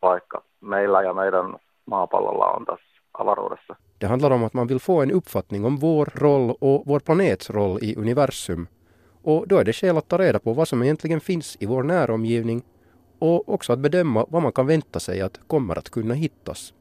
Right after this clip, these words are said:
Speaker 2: Exoplaneten Barnard B är ett viktigt fynd också med tanke på det som inte har hittats än.
Speaker 1: Tämä antaa meille tietoa hyvin paljon siitä, että minkälaisia planeettoja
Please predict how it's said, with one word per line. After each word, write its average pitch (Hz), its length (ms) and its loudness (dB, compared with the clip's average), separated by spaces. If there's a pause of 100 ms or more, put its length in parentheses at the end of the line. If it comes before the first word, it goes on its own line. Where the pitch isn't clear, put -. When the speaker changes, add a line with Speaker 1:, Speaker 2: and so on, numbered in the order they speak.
(420)
Speaker 2:
Exoplaneten 135 720 0
Barnard 139 380 2
B 143 240 0 (220)
är 160 160 2
ett - 100 -4
viktigt 131 300 -4
fynd 139 320 -2 (260)
också - 260 -4
med 120 120 -2
tanke 185 260 0
på 175 100 0
det 165 140 4
som 151 180 -2
inte 156 260 0
har 120 240 6
hittats 101 560 -4
än. 92 320 -4 (280)
Speaker 1:
Tämä 117 200 2
antaa 131 220 0
meille 120 240 0 (200)
tietoa 117 400 2
hyvin 113 220 -2
paljon 101 320 0
siitä, 101 380 0
että 95 280 -4 (180)
minkälaisia 113 580 0
planeettoja 104 560 0